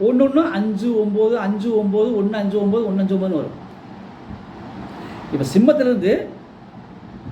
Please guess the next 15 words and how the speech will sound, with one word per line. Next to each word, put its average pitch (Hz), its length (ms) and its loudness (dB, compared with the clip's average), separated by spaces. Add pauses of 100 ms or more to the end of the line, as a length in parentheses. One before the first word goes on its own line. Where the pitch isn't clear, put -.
(280)
நம்ம 208 320 2
மேசத்துக்கு 190 300 2
வருவோம். 143 320 0
மேசத்திலிருந்து 269 500 0 (320)
சிம்மம் 339 320 0
அஞ்சாம் 185 260 2
இடம், - 160 -8 (880)
சிம்மத்திலிருந்து 285 600 2 (1120)
தனுசு - 300 2
அஞ்சாம் 196 240 0
இடம், 113 180 -6 (460)
தனுசுலேருந்து 294 520 2 (300)
மேசம் 320 300 2
அஞ்சாம் 175 220 0
இடம். 101 140 -8